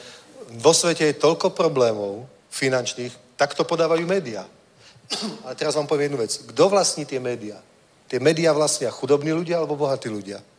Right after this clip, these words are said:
Bohatí ľudia. A tie médiá nám podávajú čo? Správu o tom, ako je všetko zlé. A ja som čítal jednu vec, že nikdy nebyl, nebolo vo výrobe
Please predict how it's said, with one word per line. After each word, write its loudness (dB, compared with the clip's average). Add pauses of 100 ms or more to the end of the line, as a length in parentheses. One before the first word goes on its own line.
(1200)
Bohatí -6
ľudia. -18 (1400)
A -8
tie 0
médiá 2
nám 0
podávajú 2
čo? -4 (480)
Správu 4
o 2
tom, -2
ako 6
je 6
všetko -2
zlé. -4 (560)
A -4
ja 0
som -2
čítal -2
jednu 0
vec, -2
že -10 (400)
nikdy 0
nebyl, 0
nebolo 2
vo 2
výrobe 0